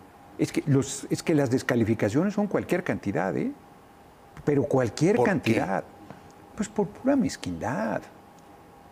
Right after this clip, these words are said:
Speaker 1: Por pura mezquindad. A ver, yo no quiero ser rudo con ninguno de mis compañeros, pero,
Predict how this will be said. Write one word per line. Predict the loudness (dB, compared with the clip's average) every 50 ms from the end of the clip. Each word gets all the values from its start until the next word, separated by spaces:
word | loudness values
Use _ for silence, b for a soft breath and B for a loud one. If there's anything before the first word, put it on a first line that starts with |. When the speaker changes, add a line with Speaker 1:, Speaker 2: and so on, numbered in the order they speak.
| -20 -20 -10
Speaker 1:
Por | -8 -6 -6
pura | -2 0 2 2 4
mezquindad. | 2 0 -2 -4 -4 -4 -4 -2 -2 -4 -6 -6 -10 -12 -12 -14 B B B
A | B
ver, | 2 4 4 4 2 0 B B B B B B B B -4
yo | 0 4 4
no | 6 6 4 2 2
quiero | 0 -2 -2 -2 -4
ser | -8 -8 -8 -8 -8
rudo | -6 -2 0 2 2 2 0
con | -2 -6 -8 -8
ninguno | -6 -4 0 2 2 2
de | 2
mis | 0 -4 -8
compañeros, | -10 -10 -10 -8 -8 -6 -2 0 0 2 2 2 2 0
pero, | 0 0 0 0 -2